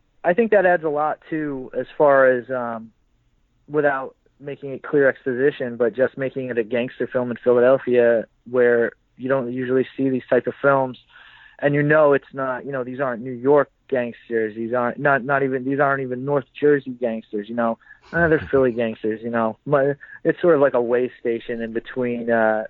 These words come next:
Speaker 1: the South and New York. You know,
Speaker 2: Right.
Speaker 1: they, you know, things aren't popping off as much as they are in New York, you know. They're running numbers.
Speaker 2: Right. Yeah, I love, I love visiting movie locations. I, I almost,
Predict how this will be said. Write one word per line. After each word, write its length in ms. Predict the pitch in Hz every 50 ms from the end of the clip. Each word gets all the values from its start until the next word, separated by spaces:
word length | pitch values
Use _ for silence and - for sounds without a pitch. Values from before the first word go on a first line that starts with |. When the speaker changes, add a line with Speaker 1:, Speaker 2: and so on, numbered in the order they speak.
| _
Speaker 1:
the 100 | - 135 - -
South 320 | - 120 113 110 110 113 _ - -
and 120 | 113 113
New 100 | 113 113 113
York. 360 | 110 113 110 107 107 107 _ _ _ -
You 80 | 104
know, 60 | 101 107 117 113 110
Speaker 2:
Right. 120 | 110 107
Speaker 1:
they, 160 | 156 151 147 - _ - - - - - _ _ - _ _ _ _ _ _ - 127 127 -
you 140 | - 175 170
know, 120 | 151 139
things 240 | 131 123 185 175 160
aren't 240 | 165 156 143 135 -
popping 340 | - 139 139 135 - 139
off 220 | 135 131 127 123 -
as 100 | 127 117
much 220 | 120 123 117 - 127
as 80 | 120
they 120 | 117 120 120
are 180 | 120 113 117 117
in 60 | 117
New 80 | 117
York, 360 | 113 113 113 113 110 107 107 -
you 100 | - 123
know. 260 | 113 107 104 104 104 _ _ _ _ -
They're 120 | 156 143
running 320 | 139 147 143 139 127 120
numbers. 400 | 117 117 113 113 110 110 110 117 - - - _ _ _ 147 127 - - - - -
Speaker 2:
Right. 420 | 107 113 110 110 98 90 - - _ _ _ _ _ _ _ _ _ _ _ _ _ _ _ -
Yeah, 160 | - 143 139 -
I 100 | 139 151
love, 320 | 135 131 156 165 156 143 -
I 100 | 127 135
love 260 | 127 135 156 170 131
visiting 400 | 123 143 123 110 113 117 113 101
movie 220 | 110 113 110 110 107
locations. 560 | 104 101 - - 101 95 - - 95 87 98
I, 120 | 104 90
I 100 | 95 107 110
almost, 380 | 113 120 117 - - - -